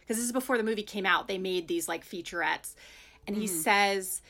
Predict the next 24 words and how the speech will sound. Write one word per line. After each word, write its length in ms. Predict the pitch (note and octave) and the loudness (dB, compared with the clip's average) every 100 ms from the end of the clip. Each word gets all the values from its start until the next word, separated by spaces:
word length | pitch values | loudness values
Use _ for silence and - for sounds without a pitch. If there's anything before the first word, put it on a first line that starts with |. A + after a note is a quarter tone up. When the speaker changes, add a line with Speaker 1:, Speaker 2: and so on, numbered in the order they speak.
| - - | -14 2
Speaker 1:
after 340 | G#3+ A3+ B3+ G#3 | 4 4 2 0
Willard, 500 | F#3+ B3 A#3+ F#3+ F#3 | 2 4 4 4 0
he 160 | - | -6
didn't 240 | G#3 G#3+ - | 0 0 0
know 160 | F#3 | -6
if 80 | F3+ | -8
he 140 | - | -6
would 120 | F#3 E3+ | -6 -4
get 140 | E3 | -6
to 100 | - | -8
make 140 | F#3 F3 | -8 -8
another 240 | F3+ E3+ | -8 -8
movie 380 | F3 G3 A3 F#3 | -8 -6 -6 -6
again. 460 | F3 - - - G#3 - - _ - | -4 -4 -6 -6 -12 -16 -20 _ -4
And 520 | G#3 F#3+ F3+ F3+ - - _ - _ _ _ | 0 2 0 -4 -10 -14 _ -20 _ _ _
basically 460 | A3 G#3+ A3 A3 G3+ | 4 4 2 0 0
they 120 | G3+ | 0
were 120 | G3 | 2
like, 220 | F3 E3+ | 2 2
"How 200 | - G#3+ | 0 -2
do 80 | F#3 | -2
you 120 | F3 | -2
think 340 | F#3 F3+ F3 - | -6 -10 -10 -8
about 320 | F3 D#3+ - | -2 -2 -2